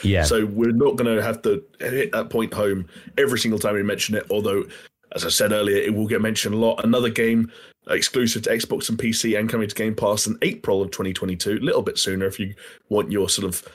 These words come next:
Speaker 2: sci-fi-ish first-person shooter itch scratched, is Stalker Two,
Speaker 1: Oh.
Speaker 2: um, an extremely Russian-looking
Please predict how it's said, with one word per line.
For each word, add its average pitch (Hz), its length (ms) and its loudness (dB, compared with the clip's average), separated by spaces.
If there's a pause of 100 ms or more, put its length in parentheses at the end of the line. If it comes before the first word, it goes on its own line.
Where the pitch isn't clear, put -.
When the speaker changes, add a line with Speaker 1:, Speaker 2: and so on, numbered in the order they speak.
Speaker 2:
sci-fi-ish 101 1120 -2
first-person 98 560 0
shooter - 320 -8
itch 117 200 -2
scratched, - 400 -4 (340)
is 147 160 2
Stalker 185 380 2
Two, 156 360 -2 (300)
Speaker 1:
Oh. 98 140 6 (240)
Speaker 2:
um, 101 100 0
an 107 100 0
extremely 117 560 0
Russian-looking 101 1080 -2